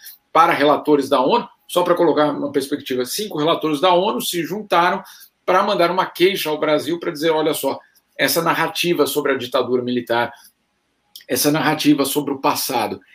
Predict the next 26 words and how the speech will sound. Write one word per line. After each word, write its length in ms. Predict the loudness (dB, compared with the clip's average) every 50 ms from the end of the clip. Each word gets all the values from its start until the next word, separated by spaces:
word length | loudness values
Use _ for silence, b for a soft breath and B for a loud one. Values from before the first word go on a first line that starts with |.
| b b _ _
e, 300 | -4 -2 -2 -2 -4 -6 _
acima 440 | -6 -4 -2 -2 -2 -2 -2 -2
de 140 | -4 -6 -4
tudo, 360 | 0 0 2 2 0 -4 -10 b b b b _ -4
as 160 | 0 0 2
ações 720 | 2 2 0 2 2 2 2 2 0 0 -2 -4 -6 _ _ _ _ _ _ _ _ _ 6
hoje 580 | 8 10 10 10 8 6 4 -2 -4 -6 -8 _ _ _ _
sobre 340 | -8 0 0 0 2 2 0
o, 360 | 0 -2 -4 -6 -8 -8 -8 -12 _ _ -10 -6
a 320 | -4 -4 -2 -4 -4 -6
Comissão 400 | -6 -4 -4 -2 -2 -2 -2 0
da 80 | 0 -2
Anistia, 720 | -2 -2 -6 -6 -6 -4 -4 0 4 6 6 6 4 b b b b b _
Comitê 380 | -2 0 0 0 0 0 0 0
de 100 | 0 0
Mortos 300 | 2 2 2 2 2 -2
e 320 | -4 -4 -4 -6 -6 -6
Desaparecidos, 960 | -2 -2 -4 -2 0 -2 -2 0 -2 -2 -2 0 2 2 2 0 -2 -4 B B B B B B _
é, 160 | -4 -4 -2
esse, 440 | -2 -2 -2 -2 -2 -2 -4 -6 -10
esse 340 | -10 -6 -4 -4 -4 -4 -6
desmantelamento 1080 | -6 -8 -4 -2 -2 -2 2 4 4 6 6 4 4 4 2 2 2 2 0 -2 0 0
dessas 340 | 2 0 2 -2 -4 -4 -4
instituições, 800 | -8 -8 -10 -12 -12 -12 -10 -10 -8 -4 -2 0 0 0 -2 -4
desses 320 | -6 -8 -8 -8 0 2
órgãos, 460 | 4 6 6 6 4 0 -4 -8 -12